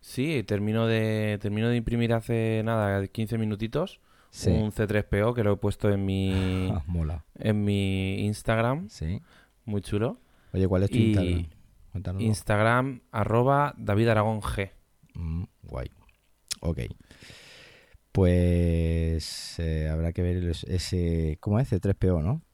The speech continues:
Speaker 1: C tres P O,
Speaker 2: Ya
Speaker 1: C tres P O,
Speaker 2: tienes
Speaker 1: míralo.
Speaker 2: una saga completa. He visto por ahí también unas cuantas cosas, ¿no?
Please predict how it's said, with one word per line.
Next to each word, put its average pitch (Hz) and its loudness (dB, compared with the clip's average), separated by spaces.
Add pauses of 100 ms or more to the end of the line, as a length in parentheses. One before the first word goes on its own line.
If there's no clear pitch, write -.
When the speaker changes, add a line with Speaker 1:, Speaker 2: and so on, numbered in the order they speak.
(180)
Speaker 1:
C - 0
tres 98 0
P 101 0
O, 147 -2
Speaker 2:
Ya 90 2
Speaker 1:
C 98 0
tres - -
P 120 4
O, - 4
Speaker 2:
tienes 123 4
Speaker 1:
míralo. 92 4
Speaker 2:
una 87 2
saga 98 0
completa. 92 0
He 92 4
visto 107 2
por 110 2
ahí 95 4
también 92 2
unas 85 0
cuantas 87 -2
cosas, 104 -2
¿no? 170 -4